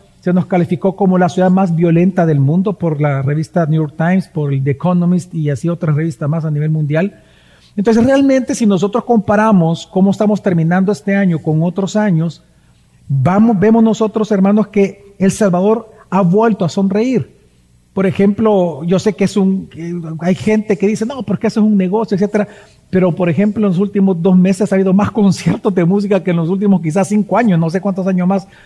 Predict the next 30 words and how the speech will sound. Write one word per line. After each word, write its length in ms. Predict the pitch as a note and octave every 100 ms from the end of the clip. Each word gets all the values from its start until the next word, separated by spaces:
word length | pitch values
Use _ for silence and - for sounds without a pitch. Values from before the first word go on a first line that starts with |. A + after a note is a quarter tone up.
| _
en 160 | E3+ F3
El 80 | F3
Salvador. 600 | F3+ E3 D#3+ C#4+ G#3+ B2+ - _ _ _ -
Eh, 300 | E3+ G3 G3
el 80 | G#3+
alcohol 400 | F#3 - A3 B3
se 160 | -
ha 80 | G3
acabado, 500 | G#3+ G3 F3+ B3 G#3
según 240 | F#3 F#3+ G3
estaba 260 | - F#3
<laughs> 20 | G3+
leyendo 260 | G3+ G3+
una 160 | G3 F#3
cosa 280 | G#3+ G#3 -
que 80 |
estaba, 300 | E3+ G3 G3
una 200 | F3+ G3
noticia 400 | F#3+ F3 G#3+ F#3
de 60 | F3+
ahí, 80 | G3+
el 80 | F3
alcohol 260 | D3+ G#3
se 80 | G#3
ha 60 | F#3+
acabado, 400 | D#3 F#3+ G#3+ F3+
la 80 |
gente 180 | F3+ F#3
está 180 | F#3 G3+
gastando. 640 | F3 E3+ G3 G#3+ A3 G3+